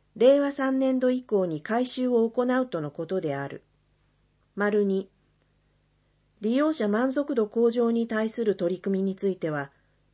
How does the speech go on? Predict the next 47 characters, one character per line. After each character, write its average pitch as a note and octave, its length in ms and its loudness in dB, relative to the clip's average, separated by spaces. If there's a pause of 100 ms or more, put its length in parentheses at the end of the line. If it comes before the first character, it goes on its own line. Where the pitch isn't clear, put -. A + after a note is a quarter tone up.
都 D4 140 2
立 C#4 300 -2
野 A#3+ 140 2
山 G#3 300 0
北 - 460 -6
六 F#3+ 280 -2
道 C#4+ 140 4
山 C4+ 280 0
公 C4+ 240 0
園 G3 180 0
等 G3+ 280 0
の D#3+ 120 -2
指 D3 120 -10
定 C4+ 260 2
管 C#4 220 -4
理 C#4 120 -2
者 A3+ 140 -4
に F3+ 120 -2
伺 F3+ 300 -2
っ F3+ 100 -6
た F3 140 -4
と F3 120 -8
こ D#3+ 160 -4
ろ、 D#3 200 -4 (420)
平 C#4 220 6
成 C#4+ 260 0
十 C#4 180 -4
八 C4+ 300 -6
年 C4+ 220 0
度 F#3+ 100 -2
か F3+ 160 -4
ら D3 200 -4 (420)
利 G#3+ 160 0
用 D4 180 2
者 G#3 160 -2
満 A3+ 240 0
足 C4 220 -2
度 C4+ 140 2
調 C#4 220 0
査 B3 160 -4
の E3 120 -4
結 E3 280 -4
果 G3+ 180 2
を F#3+ 60 0
踏 F#3 140 -6
ま F3 180 -4
え、 - 160 -6